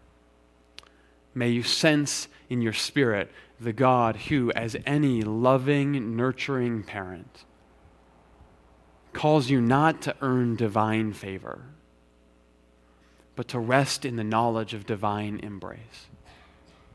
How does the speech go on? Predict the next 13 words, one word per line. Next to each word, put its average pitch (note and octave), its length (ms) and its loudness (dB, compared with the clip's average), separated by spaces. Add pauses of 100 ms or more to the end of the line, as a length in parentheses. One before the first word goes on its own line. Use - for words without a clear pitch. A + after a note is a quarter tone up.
(1300)
Because C3 220 -2
life F3+ 280 6
was F3+ 200 2
not C#3+ 280 4
designed C#3+ 520 4
as B2+ 80 -2
a B2+ 60 -2
test - 420 -4
you C3+ 80 -4
were B2+ 80 -2
destined A2+ 540 -4
to G#2+ 60 -14
fail. G2 420 -12